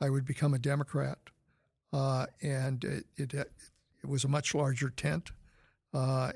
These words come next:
and, uh, it really, uh, it really gave me a sense that, uh, you know, I was, I was now, uh,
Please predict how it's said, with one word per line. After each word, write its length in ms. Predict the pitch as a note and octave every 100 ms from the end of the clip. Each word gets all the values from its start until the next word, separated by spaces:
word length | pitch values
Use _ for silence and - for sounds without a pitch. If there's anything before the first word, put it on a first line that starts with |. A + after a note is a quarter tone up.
| -
and, 440 | C#3 C3+ B2+ B2
uh, 320 | B2 C3+ C3 - -
it 180 | D3+ D3+
really, 480 | D3+ C#3+ C#3 C3 C#3 - - - - - -
uh, 260 | C3 B2+ - - _ - - _ _
it 160 | D3 C#3
really 520 | - F3+ G#3 F3+ D3+ - -
gave 240 | - D#3 D3
me 140 | C#3
a 60 | B2+
sense 600 | - D#3 C3 - - -
that, 360 | D#3 C#3 C3+ C3+ - - - _ _ _ _ -
uh, 260 | - C3+ C3 - - - - _ _ _ -
you 80 |
know, 120 | D3 C#3
I 120 | C#3
was, 400 | C3 B2 - - _ _ -
I 120 | D#3
was 220 | D3 C3 C3
now, 460 | D3 D3+ D3+ D3 - _ _ _ _
uh, 180 | - C#3